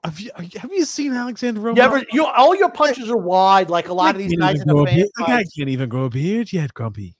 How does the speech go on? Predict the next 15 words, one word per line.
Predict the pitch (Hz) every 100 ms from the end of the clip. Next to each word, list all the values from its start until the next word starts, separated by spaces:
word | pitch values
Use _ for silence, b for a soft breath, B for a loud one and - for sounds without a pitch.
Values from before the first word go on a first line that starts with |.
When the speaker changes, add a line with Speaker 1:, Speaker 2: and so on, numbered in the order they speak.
| _ _ _ -
Speaker 1:
Come | 254
on. | 156 - 160
Speaker 2:
But |
I | 165
bet | 196 196
you | 214
he |
could | 202 -
throw | 214 202
a |
straight | - - 208 214
punch. | - 240 240 202 - - _ _ -
Speaker 1:
Oh, | 117 95
fucking | - 127 107 92
stop. | 92 - 92 85 -